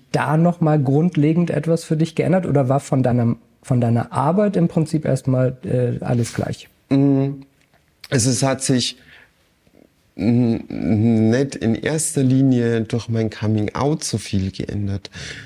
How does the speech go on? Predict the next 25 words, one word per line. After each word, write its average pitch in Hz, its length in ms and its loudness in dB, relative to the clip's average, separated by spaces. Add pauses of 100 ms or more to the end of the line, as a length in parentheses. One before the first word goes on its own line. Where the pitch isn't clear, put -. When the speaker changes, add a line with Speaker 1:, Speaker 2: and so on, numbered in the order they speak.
(200)
Speaker 2:
ähm, 104 420 0
sondern, 113 540 0
äh, 104 320 -2
durch 113 220 -2
den 107 380 -2 (260)
super 170 540 -2
Wahlerfolg, 123 800 0
den 117 420 0
die 113 160 0
Grünen, 120 720 0 (480)
ähm, 104 640 0
zweitausendachtzehn 110 1200 -2
in 101 120 0
Bayern 113 400 -2
hatten. 95 440 -4 (580)
Ähm, 104 340 0 (100)
<clears throat> 123 100 -4
wir 113 320 2
haben 107 240 0
uns 104 320 -2
da, 95 360 -2 (460)
äh, 95 320 -2
nahe 101 240 2
dazu 104 440 -2
verdoppelt, 127 840 -4